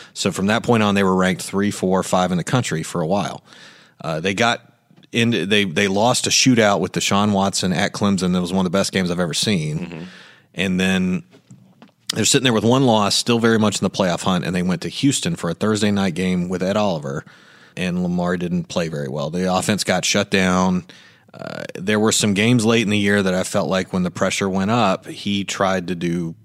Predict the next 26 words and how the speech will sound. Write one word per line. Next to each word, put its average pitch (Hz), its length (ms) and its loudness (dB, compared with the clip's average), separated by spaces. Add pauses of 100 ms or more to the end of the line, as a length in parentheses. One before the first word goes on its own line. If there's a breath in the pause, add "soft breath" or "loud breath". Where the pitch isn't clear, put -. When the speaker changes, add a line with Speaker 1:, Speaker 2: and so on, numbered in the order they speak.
(140)
Speaker 1:
a 87 80 -6
little 87 300 -4
too 95 300 -2
much - 500 -6
and 87 140 -6
tried 92 240 0
to 90 40 -4
do 95 180 -4
more 95 540 0 (1400 loud breath)
himself 107 560 2
as 95 100 -2
opposed 98 320 0
to 98 60 -2
maybe 95 240 -2
trusting 95 360 -4
some 98 160 -6
other 92 160 -4
guys 85 260 -6
on 80 120 -12
the - 80 -10
offense. - 640 -4
And, 110 500 0 (200)
uh, - 260 -10
that 107 560 -2
caused 101 400 0
him, 95 540 2